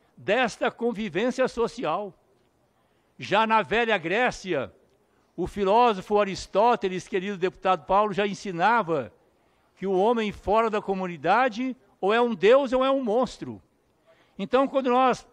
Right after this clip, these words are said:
possibilitamos educação em casa, fora da escola, nós estamos quebrando no ser humano, desde a sua infância, essa dimensão comunitária, a sua responsabilidade perante a coletividade.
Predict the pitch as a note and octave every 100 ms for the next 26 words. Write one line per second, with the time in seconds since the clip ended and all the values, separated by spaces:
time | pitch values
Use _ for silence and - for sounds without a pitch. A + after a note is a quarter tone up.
0 | _ A#3+ B3 C#4 C4 A#3 - A#3+ C#4 B3
1 | B3 A#3 - A3 - A3+ G#3 F#3 - A3+
2 | C4+ F3+ F#3 - A3 A#3+ G3 F3 - A3
3 | C#4+ A3 C3+ - - - G3+ B3 G3+ C#4
4 | C4+ - - D4 F3+ G#3+ C#4+ D4+ G#3 E3
5 | A2+ _ _ _ - G3+ G#3 A#3+ B3 G#3+
6 | F3+ A3 C4+ A3 G3 B3 A3+ G3 G3+ F#3
7 | - F3+ B3 C4 - C#4 C#4 _ _ -
8 | A#3 A#3+ G#3 B3 A#3+ G#3 - A#3 C4+ D4+
9 | C4 D4 - D3+ G#3 F#3+ A2+ F#2+ _ _
10 | _ _ _ _ - F#3+ - C#4 B3 B3
11 | C4+ - - A#3+ C#4+ - B3 A3 A3 F3
12 | D#3 G3+ C4+ G3 C4+ C4 _ _ - B3
13 | F#3+ A3 B3 B3+ B3 B3+ B3+ B3 C4+ C#4
14 | G#3 G3 G#3+ A2+